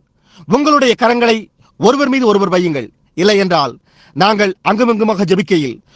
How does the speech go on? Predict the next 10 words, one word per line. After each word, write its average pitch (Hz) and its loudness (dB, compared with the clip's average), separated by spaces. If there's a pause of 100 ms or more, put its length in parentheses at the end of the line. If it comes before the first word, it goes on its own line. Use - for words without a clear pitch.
(160)
உங்களுடைய 226 2
கரத்தை 214 -2 (280)
வேதாகமத்தின் 214 0
மீது 170 0
அல்லது 180 -2 (340)
அங்கிருக்கின்ற 233 0
ஏதோ 220 4
ஒன்றின் 196 -2
மீது 175 2
வையுங்கள். 139 0